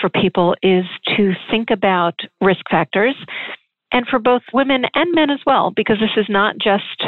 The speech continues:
a woman's disease, although it clearly affects more women than men. As consumers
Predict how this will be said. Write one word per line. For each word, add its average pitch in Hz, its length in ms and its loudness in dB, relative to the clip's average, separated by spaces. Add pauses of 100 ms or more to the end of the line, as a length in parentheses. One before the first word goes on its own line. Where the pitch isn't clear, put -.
(160)
a 208 100 4
woman's 185 420 2
disease, 175 440 0
although 185 300 2
it - 120 -4
clearly 185 380 2
affects - 540 -2
more 240 280 4
women 170 320 0
than 170 160 2
men. 170 300 0 (960)
As 226 220 2 (380)
consumers 269 600 0